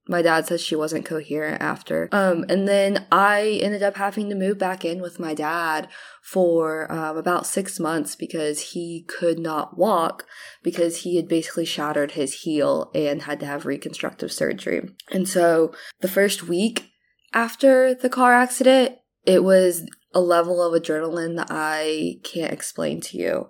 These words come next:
And I just remember I found this phrase, and it said, "You've survived a hundred percent of your worst days, and today is no different." And I would wake up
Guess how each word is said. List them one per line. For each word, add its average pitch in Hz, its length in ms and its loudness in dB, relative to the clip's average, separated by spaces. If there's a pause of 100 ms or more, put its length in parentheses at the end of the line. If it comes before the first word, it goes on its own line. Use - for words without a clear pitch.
And 170 640 2 (120)
I 165 200 -2
just 180 500 -4
remember 165 680 2
I 156 180 -2
found 165 600 -2
this 156 220 -4
phrase, 156 840 2 (540)
and 156 420 0
it 165 220 2
said, 160 500 -2
"You've 165 240 -8
survived 156 720 -4
a 165 60 -4
hundred 175 420 -6
percent 180 420 -4
of 165 140 -6
your 160 120 0
worst 160 380 -4
days, 160 460 -2 (500)
and 156 160 -2
today 151 400 -2
is 151 160 -6
no 156 140 -6
different." - 460 -8 (540)
And 165 320 0
I 165 200 0
would 196 140 0
wake 190 280 0
up 165 380 -2